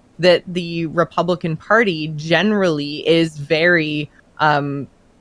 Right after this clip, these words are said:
supportive of capitalism and big business and things kind of sorting themselves out. So you're right. I, it is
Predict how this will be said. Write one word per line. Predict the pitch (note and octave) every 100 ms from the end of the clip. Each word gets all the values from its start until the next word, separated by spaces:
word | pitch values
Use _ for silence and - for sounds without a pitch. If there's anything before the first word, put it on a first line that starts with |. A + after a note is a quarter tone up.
| -
supportive | F3 - G3 G3 E3 D#3+
of | - D3 D3 -
capitalism | - E3+ F3+ D#3+ D#3+ E3 D#3+ E3 E3 -
and | C#3+ C#3+ D3 C#3+ C#3+ - _ -
big | E3+ F3
business | E3 D#3 E3+ E3+ E3+ -
and | D3+ C#3+ C#3+
things | E3+ D#3+ D#3
kind | - D#3+
of | D#3
sorting | - - E3 E3+ D#3+
themselves | D#3 D#3+ D3 -
out. | - A3 -
So | F3
you're | D#3 F#3+
right. | A#3 D3
I, | D#3+
it | - D#3+
is | F3 G3 -